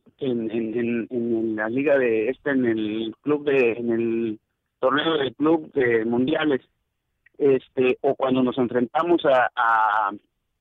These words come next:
a selecciones más fuertes que México en un mundial, siempre tenemos esa mentalidad. Señor Rookie, mis respetos para usted, con todo respeto, pero creo que eso es lo que nos tiene muy amolados.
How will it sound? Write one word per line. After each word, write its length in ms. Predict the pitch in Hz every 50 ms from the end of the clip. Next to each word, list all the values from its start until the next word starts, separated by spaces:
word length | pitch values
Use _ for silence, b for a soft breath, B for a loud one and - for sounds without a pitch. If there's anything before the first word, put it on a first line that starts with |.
| _ _ _ - _ _ _ _
a 160 | - 131 127
selecciones 580 | - - 131 131 120 - - 156 165 165 160 139
más 240 | 151 143 139 170 180 - -
fuertes 460 | - 147 160 165 156 - _ 151 135 - -
que 80 | 135
México 480 | 131 151 156 151 - 139 127 127 123 120
en 120 | 120 123
un 140 | 147 160 160
mundial, 480 | 160 156 147 143 156 156 143 143 143 - _ _ _ _ _ _ _ -
siempre 320 | 156 175 180 165 190 185
tenemos 460 | - - 156 151 160 170 170 165 147
esa 180 | 165 151 170 160
mentalidad. 640 | 151 147 127 - 127 123 131 139 143 156 160 160 - _ _ _ _ _ _ _
Señor 240 | 135 127 143 160 165
Rookie, 320 | 160 185 185 165 - 165
mis 160 | 156 151 143 127
respetos 480 | 131 120 - _ 160 160 151 170 -
para 160 | - 143 131
usted, 300 | 127 - _ 147 151 147 131
con 180 | 143 135 120
todo 220 | - 147 151 156 143
respeto, 420 | 135 127 - - 151 147 - 147 131 _
pero 220 | - 117 120 117
creo 240 | - - 143 147 143 -
que 140 | - 151 156
eso 180 | 143 - 147
es 80 | 147 143
lo 100 | 151 131
que 100 | - 131
nos 160 | 123 123 113
tiene 220 | - 139 139 143 135
muy 180 | 135 139 143
amolados. 560 | 139 131 123 117 117 117 123 131 127 117 104